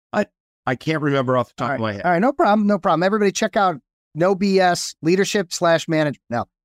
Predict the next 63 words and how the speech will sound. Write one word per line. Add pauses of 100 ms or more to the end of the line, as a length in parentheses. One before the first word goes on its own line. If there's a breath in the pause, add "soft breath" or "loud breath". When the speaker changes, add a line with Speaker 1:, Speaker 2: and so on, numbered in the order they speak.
(140)
Speaker 1:
Yeah.
Speaker 2:
Uh,
it'll
be
Speaker 1:
It's
a
good
one. (100)
Speaker 2:
<laughs>
it's
one
of
the
two.
It's
one
of
the
two. (160)
And
Philip,
if
people
wanna
get
in
touch
with
you,
they
wanna
hear
more
about
video,
uh,
more
about
how
to
grow,
grow
through
these
channels. (280)
Um,
what
are
the
best?
And
I
think
you
have
a
giveaway
too.
What,
what's
Speaker 1:
Do.
Speaker 2:
the,
uh,